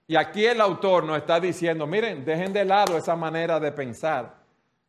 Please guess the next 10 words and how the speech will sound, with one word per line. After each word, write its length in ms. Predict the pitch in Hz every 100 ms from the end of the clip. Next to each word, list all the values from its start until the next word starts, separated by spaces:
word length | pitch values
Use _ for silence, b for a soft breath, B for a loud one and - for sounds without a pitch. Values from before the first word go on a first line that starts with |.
| -
Nosotros 800 | 165 151 220 240 214 160 135
debemos 440 | 151 156 196 214 202 -
cómo, 420 | - 254 247 240 - -
eh, 340 | 156 160 170
eh, 120 | 110 -
considerar, 840 | 175 165 180 170 180 208 175 -
cómo 260 | 208 262 254
estimularnos, 840 | - 220 185 170 185 190 165 147
cómo 340 | - 226 247 233
motivarnos 1000 | 214 202 185 151 170 190 165 139 117